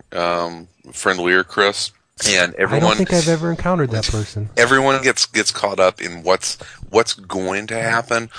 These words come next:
Speaker 1: what's the next step, when is digital gonna take over, when are they gonna get rid of the single issue and go straight to trade, and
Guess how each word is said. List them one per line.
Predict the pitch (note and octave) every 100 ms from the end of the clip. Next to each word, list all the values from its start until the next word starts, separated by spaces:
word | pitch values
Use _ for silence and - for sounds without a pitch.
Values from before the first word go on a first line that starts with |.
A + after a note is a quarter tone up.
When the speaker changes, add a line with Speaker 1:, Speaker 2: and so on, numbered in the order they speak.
| -
Speaker 1:
what's | - F2+ G2 -
the | - G2+
next | G2+ -
step, | - G2+ G2
when | - F2 F#2+ G2
is | F#2+ F2+
digital | G2 F#2 F#2+ F#2
gonna | F2+ F2+ F#2+
take | G#2 F2
over, | F2+ F2+ F2 F2+ - - -
when | F#2 G2 G2 G2
are | F#2
they | F#2
gonna | F2+ F#2
get | F2 -
rid | F2 F2+
of | F2 E2
the |
single | F2+ F#2+ F#2 E2+ F2
issue | - F2 E2+ D#2+
and | D#2
go | D2+
straight | - G2 -
to | -
trade, | - C3+ A#2+ A2 G#2+ G#2 G2+ F2+ -
and | F#2+ F#2 F2+ F#2